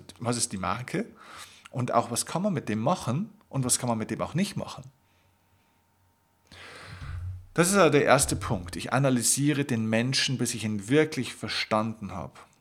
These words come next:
Und da wäre es natürlich gut, wenn das einigermaßen schnell geht, denn, also das heißt, da habe ich ein festgelegtes Baukastenprinzip, einen Werkzeugkoffer, wo ich weiß, das und das brauche ich und das und das.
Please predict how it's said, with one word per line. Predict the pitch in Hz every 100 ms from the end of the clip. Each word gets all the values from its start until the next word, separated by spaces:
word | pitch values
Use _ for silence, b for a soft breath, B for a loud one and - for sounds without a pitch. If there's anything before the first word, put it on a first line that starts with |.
| _ -
Und | 107 107
da |
wäre | 113
es | 135
natürlich | 131 - 104 -
gut, | 123 165 147
wenn | 127 120
das | 113 -
einigermaßen | 104 113 107 101 -
schnell | - - 98 117
geht, | - - -
denn, | 113 113 120 120 131 - _
also | 110 104
das | 95
heißt, | 110 -
da |
habe | 98
ich | -
ein | 101
festgelegtes | - 113 - 117 101 104 101 -
Baukastenprinzip, | 95 98 - 104 - 101 - 98 - 120 -
einen | 95 95
Werkzeugkoffer, | 101 - - 113 - - - 117 117 98 B B B B B
wo | 101 107
ich | - -
weiß, | 95 107 113 -
das | 110 107
und | 104 101
das | -
brauche | - - 92 98
ich | - - -
und | 101
das | 98 -
und | 95
das. | - -